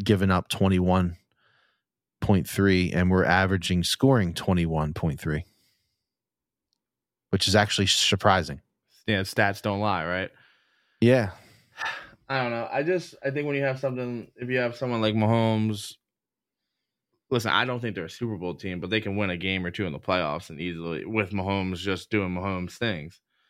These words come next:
Speaker 2: But my point is, is that seven is light. It's light.
Speaker 1: I, I agree.
Speaker 2: So, I mean, again, I don't care if the Eagles come out and lose by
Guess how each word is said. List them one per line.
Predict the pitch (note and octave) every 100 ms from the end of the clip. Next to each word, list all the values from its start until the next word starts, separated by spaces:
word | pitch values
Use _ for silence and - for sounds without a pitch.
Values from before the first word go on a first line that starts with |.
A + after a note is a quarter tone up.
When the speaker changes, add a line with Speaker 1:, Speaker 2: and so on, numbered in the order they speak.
| _ _ -
Speaker 2:
But | G#2+
my | G2+
point | C3+ C3+ A2
is, | G#2 G2+ F#2+ - _
is | G2+ G2
that | G#2+ A2 -
seven | - - A2 G2+ F#2 F2+ D#2 - -
is | F#2 F2
light. | E2 E2 D#2+ - _ _ _ _ _ _ _ _ _ _
It's | A2 -
light. | C3 G2 - -
Speaker 1:
I, | A2 - - _ _
I | A2
agree. | A#2+ G2+ G3 - - - _ _ _ _
Speaker 2:
So, | G#2+ G2+ F#2+ F#2+ D#2 -
I | F2
mean, | G2 G2 F#2+ F2+ _ _ _ _ _ _ _
again, | A#2+ B2 A2+
I | D#2+ G2+ D#3+
don't | F3+ C#3
care | - C#3 B2+ B2
if | B2+
the | G#2+
Eagles | F#2+ A#2 A#2+ A2+ G#2+ -
come | A#2+ A2
out | G#2
and | G2+ G#2+
lose | A2+ A2+ G2
by | G2+ G2 F#2+